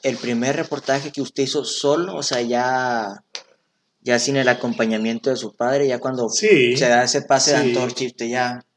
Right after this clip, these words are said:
Speaker 1: le toca
Speaker 2: Sí.
Speaker 1: hacerlo.
Speaker 2: Mira, fueron varios, porque ahorita uno de los que recuerdo así, que lo platiqué recientemente en otra entrevista que tuve por ahí,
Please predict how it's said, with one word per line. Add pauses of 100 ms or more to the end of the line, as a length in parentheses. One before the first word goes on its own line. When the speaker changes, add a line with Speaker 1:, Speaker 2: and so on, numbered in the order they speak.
Speaker 1:
le
toca
Speaker 2:
Sí.
Speaker 1:
hacerlo. (120)
Speaker 2:
Mira,
fueron
varios,
porque
ahorita
uno
de
los
que
recuerdo
así,
que
lo
platiqué
recientemente
en
otra
entrevista
que
tuve
por
ahí,